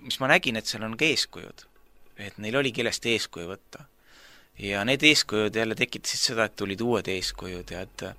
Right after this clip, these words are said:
vot sellised asjad, need on kõik omavahel seotud. Et missugused need eeskujud on, see, mis Allan rääkis, oli väga hea. Ja eriti noored mehed. Kui mina näiteks noore mehena vaatasin kirikut, ja ma mäletan seda siiamaani, siis, äh, ausalt öelda minu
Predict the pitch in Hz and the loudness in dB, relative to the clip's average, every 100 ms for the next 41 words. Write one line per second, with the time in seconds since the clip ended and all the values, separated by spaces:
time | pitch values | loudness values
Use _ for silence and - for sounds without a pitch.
0 | - - 190 175 143 190 151 123 120 175 | -8 2 4 4 4 6 4 2 -2 -2
1 | - 180 143 113 104 170 127 - - - | -2 2 2 4 2 2 0 -2 -8 -8
2 | - - - - 110 110 139 - 123 120 | -10 -12 -14 -8 -6 0 4 4 4 0
3 | 113 120 123 147 - 98 101 117 120 - | -2 -2 6 6 6 0 2 2 2 0
4 | 117 117 135 131 107 117 117 - 110 113 | -2 0 0 2 2 2 2 0 2 2
5 | 123 110 123 98 - - - 101 101 101 | 4 2 2 0 -2 -16 -4 0 4 6
6 | 117 123 104 117 143 104 107 131 123 98 | 4 4 2 8 10 8 6 4 4 0
7 | - 175 156 131 170 - 160 135 131 143 | 0 4 4 2 -2 2 4 6 6 4
8 | 101 107 127 - - 98 143 135 - - | 2 4 4 4 -2 0 2 2 0 -10
9 | - - - _ _ _ - 104 120 143 | -12 -14 -18 _ _ _ -8 -4 2 4
10 | 120 101 - 113 - 127 123 123 104 - | 4 0 -8 -4 -2 -2 0 2 2 0
11 | - - 101 95 - - - - 139 151 | 0 0 0 -2 -6 -16 -16 2 4 6
12 | 123 120 117 107 110 117 175 | 4 2 2 4 2 2 2